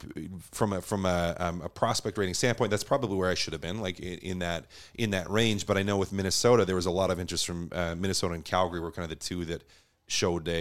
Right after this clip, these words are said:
a ton of interest. Um, and there's other teams as well and, and did a couple other interviews, but from them, it was like there was multiple, like, four or five times where you're, you know, going for dinner with them and they're just sitting down with your family and, and really getting to know the, the scouts, and they're bringing other scouts to meet you as well.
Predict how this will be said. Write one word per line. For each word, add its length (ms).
a 220
ton 220
of 80
interest. 520
Um, 560
and 180
there's 220
other 180
teams 220
as 100
well 260
and, 140
and 220
did 320
a 140
couple 260
other 160
interviews, 420
but 340
from 200
them, 220
it 40
was 140
like 160
there 140
was 160
multiple, 440
like, 140
four 240
or 20
five 320
times 380
where 80
you're, 240
you 80
know, 60
going 180
for 120
dinner 180
with 100
them 180
and 120
they're 100
just 140
sitting 180
down 140
with 100
your 80
family 400
and, 220
and 240
really 180
getting 200
to 100
know 200
the, 240
the 120
scouts, 420
and 180
they're 80
bringing 240
other 180
scouts 360
to 60
meet 200
you 80
as 80
well. 260